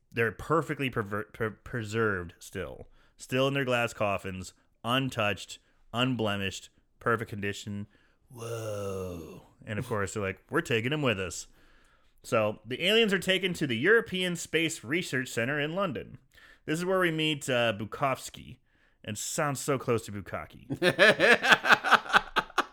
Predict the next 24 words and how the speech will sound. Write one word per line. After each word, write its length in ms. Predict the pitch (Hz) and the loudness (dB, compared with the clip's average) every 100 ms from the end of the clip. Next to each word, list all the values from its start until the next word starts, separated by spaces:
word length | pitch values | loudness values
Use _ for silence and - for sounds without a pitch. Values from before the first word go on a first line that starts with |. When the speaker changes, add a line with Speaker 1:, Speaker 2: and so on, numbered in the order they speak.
| - - - | -4 -4 -4
Speaker 1:
Every 160 | - 131 | -4 -2
time 140 | 139 | 0
they're 80 | 131 | 0
like, 140 | 123 113 | 0 -2
"Bukowski," 480 | 107 156 135 147 | 2 2 4 4
and 80 | 104 | 2
I'm 80 | 95 | 2
like, 180 | 95 - - 135 - - - - | -4 -6 -8 -8 -6 -8 -10 -10
<laughs> 120 | - | 6
Speaker 2:
"Well, 180 | 151 190 | 8 10
we 120 | 202 | 8
got 220 | 202 175 | 8 8
a 40 | |
new 60 | 165 | 8
name 220 | 160 156 | 6 4
for 120 | 147 | 2
the 60 | 143 | 0
rest 280 | 147 143 147 | 2 2 2
of 40 | |
the 40 | 139 | -4
show 200 | 160 147 | 0 4
now. 240 | 139 143 | 6 8
It's 200 | 156 147 | 8 8
called 320 | - - 208 | 6 8 8